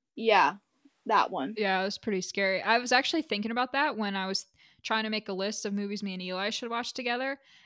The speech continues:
Speaker 2: And then I was like, "Eh, you know, I watch Carrie every year. Let me not put it on the list this year." <laughs> He made me watch Jeepers Creepers. Have you ever seen that?
Speaker 1: No.
Speaker 2: Those
Speaker 1: Jeepers
Speaker 2: No.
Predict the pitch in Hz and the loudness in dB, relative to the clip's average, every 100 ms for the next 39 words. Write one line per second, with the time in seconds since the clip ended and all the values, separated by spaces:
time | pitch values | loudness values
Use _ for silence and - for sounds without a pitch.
0 | - 240 269 277 277 262 240 247 240 240 | -8 -4 -2 -2 -2 -2 0 0 0 0
1 | 220 220 233 202 - - 175 165 170 175 | -2 -2 0 -2 -4 -4 -2 -2 -4 -6
2 | 175 175 160 175 208 196 170 - 175 160 | -8 -8 -8 -8 -8 -6 -8 -8 -8 -8
3 | 151 135 151 170 - 185 - 170 220 - | -10 -12 -10 -10 -10 -8 -8 -6 -6 -2
4 | 262 - - 349 - _ _ - - 381 | -2 -4 -4 -2 -2 _ _ -6 -2 -4
5 | - - - 277 285 302 285 262 240 - | -4 -6 2 4 6 4 4 4 2 0
6 | 240 240 233 - 226 233 202 196 208 202 | -2 0 -2 0 0 2 0 0 -2 -2
7 | 208 - 202 185 214 - _ _ _ _ | -2 -4 -2 -2 -4 -6 _ _ _ _
8 | _ _ _ _ _ _ 220 202 196 233 | _ _ _ _ _ _ 0 2 0 -4
9 | _ _ _ _ _ 208 233 254 254 277 | _ _ _ _ _ 2 2 4 2 2
10 | - 311 277 277 269 269 - 214 214 254 | 2 0 2 2 -2 -6 -8 -2 2 2